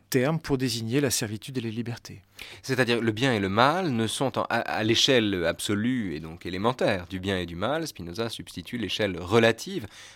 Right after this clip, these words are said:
Speaker 2: infiniment plus subtile, du bon et du mauvais.
Speaker 1: Euh, si on veut, euh, relative, oui. Néanmoins, le spinozisme n'est pas un relativisme, n'est pas un subjectivisme.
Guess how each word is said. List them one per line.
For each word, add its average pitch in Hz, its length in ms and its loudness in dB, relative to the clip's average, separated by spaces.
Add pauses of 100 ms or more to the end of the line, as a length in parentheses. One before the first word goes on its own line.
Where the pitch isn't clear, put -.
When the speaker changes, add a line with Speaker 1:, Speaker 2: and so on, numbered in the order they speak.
Speaker 2:
infiniment 107 500 0
plus 90 140 -8
subtile, 160 420 -4 (300)
du 104 220 -8
bon 135 320 2 (280)
et 110 140 2
du 107 100 -2
mauvais. 123 320 2 (440)
Speaker 1:
Euh, 170 160 10
si - 180 2
on 220 100 8
veut, 170 360 4
euh, 143 420 6
relative, 180 500 2 (140)
oui. 233 300 4
Néanmoins, 175 680 6
le 151 140 4
spinozisme 151 560 -2
n'est 117 100 0
pas 175 320 4
un 135 180 0
relativisme, 131 840 0
n'est 139 160 2
pas 151 240 0
un 110 60 -2
subjectivisme. 127 920 -2